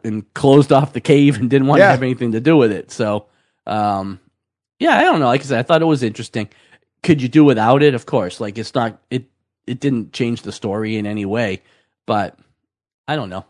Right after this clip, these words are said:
Speaker 1: Like I said, I thought it was an interesting
Speaker 2: Yeah.
Speaker 1: thirty pages or whatever it was.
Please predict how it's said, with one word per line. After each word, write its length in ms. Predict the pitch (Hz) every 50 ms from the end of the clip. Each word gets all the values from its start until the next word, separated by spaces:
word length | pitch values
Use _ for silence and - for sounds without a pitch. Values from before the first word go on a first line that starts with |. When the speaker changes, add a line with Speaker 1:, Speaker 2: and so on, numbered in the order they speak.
| _
Speaker 1:
Like 140 | - 120 117 -
I 40 | -
said, 160 | - 101 104
I 80 | 107 110
thought 180 | - 135 123 110
it 40 |
was 200 | 104 104 104 -
an 60 | 98 92
interesting 640 | 92 104 110 104 104 95 - - 101 98 98 92 - _ _ _ _ _ _ _ _ _ _ _ _ _ _ _ _ _ _ _ _ _ _ _ _ _ _ _ _ -
Speaker 2:
Yeah. 180 | 226 285 262 - _
Speaker 1:
thirty 280 | - 101 90 92 92 90
pages 420 | - 110 98 92 87 95 90 82 92
or 60 | 90
whatever 320 | 90 90 95 95 107 104 -
it 100 | 95 -
was. 300 | 95 - - 107 -